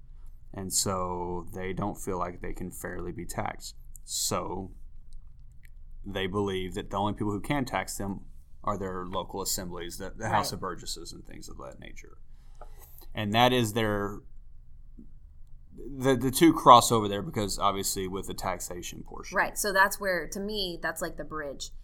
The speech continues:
Speaker 2: where they take the economic issues that have been going on
Speaker 1: Mm-hmm.
Speaker 2: and they bridge it over into the politics.
Speaker 1: And that's where I go from, you know, the colonists being entitled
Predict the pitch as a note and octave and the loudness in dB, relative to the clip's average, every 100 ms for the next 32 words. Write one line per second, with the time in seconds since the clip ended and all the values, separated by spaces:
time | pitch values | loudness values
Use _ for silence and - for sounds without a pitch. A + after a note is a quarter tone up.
0 | - - - F3 D#3 D3 - - - F3 | -14 -14 -6 -4 -4 -6 -12 -14 -6 -4
1 | F3+ E3 - E3 - E3+ E3+ D#3+ D#3+ F3 | -2 -2 -4 -8 -6 -6 -2 0 0 -2
2 | - F3 F3+ F#3+ F3 D#3+ D#3+ D3+ D3 D3+ | -6 -6 -4 -6 -6 -6 -6 -8 -8 -8
3 | D3 C#3+ D#3 F#3+ F#3 F3+ F3+ E3+ E3 E3 | -4 -2 -2 -4 -6 -4 -4 -2 -4 -6
4 | E3 E3+ F3 F3+ - D#3+ E3 E3+ - D#3 | -6 -4 -4 -6 -6 -6 -6 -8 -10 -8
5 | D#3 E3 D#3+ D3 D3 C3 G#2+ - - - | -8 -8 -8 -6 -4 -4 -6 -10 -10 -4
6 | - - - - - - - - C3 D3+ | -2 -2 -6 -12 -12 -14 -2 4 6 8
7 | - C#3+ A#2+ A#2 A2+ A2 G#2+ A2+ G#2 G2+ | 8 10 12 10 8 4 2 0 2 0
8 | - B2+ A2+ G#2 G2+ G#2 A2+ A2 G#2+ - | 0 4 4 4 0 4 6 6 4 0
9 | G#2+ G2+ F#2+ G#2 G2+ G2+ F#2+ | 0 0 0 4 4 2 -4